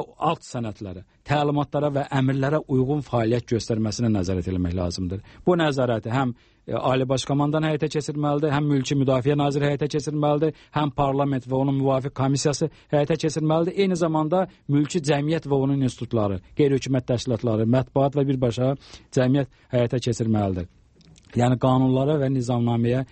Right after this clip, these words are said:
əməl olunması məsələsinə. Bu halda indi, e, dinləyicilərin də qaldırdığı məsələlər, e, mən demirəm ki, tamamilə sıfırlanacaq. Amma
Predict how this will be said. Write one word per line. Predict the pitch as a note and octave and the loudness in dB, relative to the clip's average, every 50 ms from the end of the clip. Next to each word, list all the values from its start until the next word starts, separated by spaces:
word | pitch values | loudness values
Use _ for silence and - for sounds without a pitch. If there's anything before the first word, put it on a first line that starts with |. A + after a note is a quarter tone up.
| - - | -16 -10
əməl | - B2+ A#2+ B2 B2 A#2+ | -4 0 0 2 2 2
olunması | A#2 A#2 A2+ A2+ A2+ G#2+ - A#2+ | 0 0 0 0 -2 0 0 -2
məsələsinə. | G#2 F#2+ - G#2 G2 F#2 - G#2+ G#2 G2 - - - - | -2 -2 -2 -4 -4 -4 -4 -6 -6 -6 -8 -16 -20 -4
Bu | - A3+ A3+ | 0 0 0
halda | F#3+ G3+ A3+ A3 E3+ C#3 B2+ A2 G2 - - _ _ _ _ _ | 2 2 2 2 0 0 -4 -8 -10 -12 -18 _ _ _ _ _
indi, | - C3+ C#3 C#3 D3 | -2 -2 0 2 0
e, | D3 - - C3 B2 A#2+ A#2+ | 0 0 0 2 2 2 2
dinləyicilərin | B2 C3+ C3+ C3+ C3+ C3 B2+ B2 C3 C3 C3+ C#3 C#3 | 2 2 2 2 2 0 0 0 0 0 0 0 0
də | C3+ B2+ | -2 0
qaldırdığı | A#2 B2+ A#2+ A#2+ A#2 A#2+ A#2+ B2+ A2+ A#2+ C3 A#2 - - - _ | 0 0 0 0 0 -2 -2 -2 0 0 0 -2 -2 -8 -18 _
məsələlər, | - B2+ B2+ B2 - C#3+ B2+ B2 B2+ C3 C#3+ D#3+ D#3+ - _ _ _ _ _ _ | 0 0 2 2 2 2 2 4 4 4 2 2 0 -4 _ _ _ _ _ _
e, | - B2 B2+ B2+ B2+ C3+ - - - | 0 0 2 2 0 -2 -4 -8 -4
mən | - D3 D#3+ E3+ E3 | -2 0 0 0 0
demirəm | D3+ G3 G3 F3 C#3+ B2+ A#2+ | 0 0 0 0 0 -2 -2
ki, | - A#2+ | -6 -8
tamamilə | - - C3+ C3 C3 B2+ B2+ B2+ A#2+ | -2 0 2 2 4 4 2 2 0
sıfırlanacaq. | - - - - C3+ A#2+ A#2+ A2+ A2 G#2 F#2 G2 F2+ E2 - _ - _ _ _ _ _ _ _ _ _ _ _ _ - | -2 -4 -6 -6 -2 0 0 0 0 -2 -2 -4 -8 -8 -10 _ -20 _ _ _ _ _ _ _ _ _ _ _ _ -2
Amma | C3 C#3+ C#3+ C3+ A2 | 0 2 2 0 0